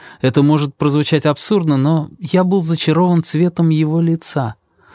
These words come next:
Оно совершенно не походило на коричневато-белые лица со старинных фотографий. Вернее, тип лица остался тем же, только волосы, вылезающие из-под загнутых полей котелка,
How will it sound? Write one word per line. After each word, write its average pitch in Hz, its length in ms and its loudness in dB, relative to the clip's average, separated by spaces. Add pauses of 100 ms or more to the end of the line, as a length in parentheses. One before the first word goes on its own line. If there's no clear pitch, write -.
(120)
Оно 131 260 2
совершенно 143 540 2
не 170 120 4
походило 151 520 0
на 147 100 0
коричневато-белые 139 1000 0
лица 135 320 -4
со 151 140 -6
старинных 127 480 -2
фотографий. 147 760 -4 (600)
Вернее, 123 500 2
тип 185 260 -4
лица 117 300 0
остался 143 420 -2
тем 156 300 -2
же, 101 160 -8 (420)
только 127 300 2
волосы, 131 580 0 (240)
вылезающие 139 560 2
из-под 127 320 -2
загнутых 135 480 -2
полей 131 380 0
котелка, 127 600 -4